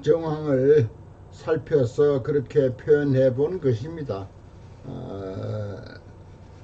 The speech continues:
불보살님의 깨달음의 수준에 이른 그런 그, 어, 불보살님들이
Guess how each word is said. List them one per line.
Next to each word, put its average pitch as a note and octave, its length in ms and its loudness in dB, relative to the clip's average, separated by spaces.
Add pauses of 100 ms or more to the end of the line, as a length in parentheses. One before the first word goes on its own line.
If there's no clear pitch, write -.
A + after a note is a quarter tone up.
(2250)
불보살님의 D#3 1700 2
깨달음의 D3+ 880 4 (380)
수준에 D3 680 -2
이른 C#3+ 400 0 (640)
그런 F3+ 400 2
그, C3+ 460 6 (180)
어, B2 160 -2
불보살님들이 C3+ 1120 2